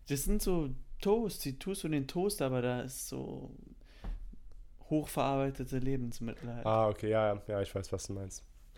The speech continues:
Speaker 2: Ja, das ist natürlich am einfachsten. Aber ich finde, dann Platz zwei ist gesundes Essen.
Speaker 1: Schnell.
Speaker 2: Schnelles,
Speaker 1: Das
Speaker 2: gesundes
Speaker 1: versteh ich
Speaker 2: Essen.
Speaker 1: nicht.
Speaker 2: Zum Beispiel, keine Ahnung, ähm, du nimmst einfach eine Paprika, schneidest die gar nicht zurecht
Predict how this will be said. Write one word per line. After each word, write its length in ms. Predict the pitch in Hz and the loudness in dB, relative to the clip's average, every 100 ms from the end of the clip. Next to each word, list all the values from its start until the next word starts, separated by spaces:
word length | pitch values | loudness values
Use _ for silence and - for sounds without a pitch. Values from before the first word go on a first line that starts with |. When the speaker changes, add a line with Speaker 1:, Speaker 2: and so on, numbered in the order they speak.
| - 117 | -6 2
Speaker 2:
Ja, 100 | 120 | 6
das 220 | 151 151 | 6 4
ist 120 | - | 0
natürlich 420 | 151 - 151 135 | 0 2 0 0
am 80 | 123 | 0
einfachsten. 580 | 120 117 104 - - 92 - - - - | 0 0 -4 -6 -12 -14 -16 -20 -14 0
Aber 120 | 107 | 2
ich 100 | 110 | 4
finde, 280 | 139 139 - | 2 0 0
dann 220 | - 120 | 0 0
Platz 360 | - 123 - - | 2 0 0 -6
zwei 300 | - 127 143 | 0 4 4
ist 460 | 143 123 - - | 2 -2 -4 -6
gesundes 500 | - 113 135 139 123 | 0 2 2 2 0
Essen. 380 | - 139 - 175 - - - - - - - - | -2 -4 -4 -8 -8 -10 -12 -12 -14 -14 -12 -10
Speaker 1:
Schnell. 500 | - 135 123 110 107 - - - - - - | -2 2 2 2 -4 -10 -12 -12 -12 -12 -8
Speaker 2:
Schnelles, 460 | - 120 123 113 | 0 4 4 2
Speaker 1:
Das 60 | - | 0
Speaker 2:
gesundes 220 | 110 104 | 0 0
Speaker 1:
versteh 180 | 101 127 | 2 0
ich 60 | 117 | 0
Speaker 2:
Essen. 160 | 117 110 | -2 -6
Speaker 1:
nicht. 180 | 107 - - | -6 -10 -4
Speaker 2:
Zum 120 | 120 | 2
Beispiel, 260 | 120 - | 2 0
keine 260 | 127 131 131 | -2 2 2
Ahnung, 340 | 123 113 104 - | 2 0 -2 -2
ähm, 360 | 107 107 107 107 - - - - - - | 0 0 -2 -6 -10 -12 -12 -10 -10 -8
du 100 | - 120 | -2 0
nimmst 200 | 131 139 | 0 0
einfach 200 | 123 107 | 0 -2
eine 100 | 120 | -2
Paprika, 600 | 127 131 151 147 160 175 - - - - - - - - - | -2 -2 -4 -6 -6 -6 -10 -10 -10 -10 -12 -14 -14 -14 -12
schneidest 500 | - 120 147 135 123 | 2 6 6 6 0
die 80 | 113 | 2
gar 160 | 110 | 4
nicht 160 | 107 - | 2 -2
zurecht 480 | 107 104 147 - | -4 -2 -2 -6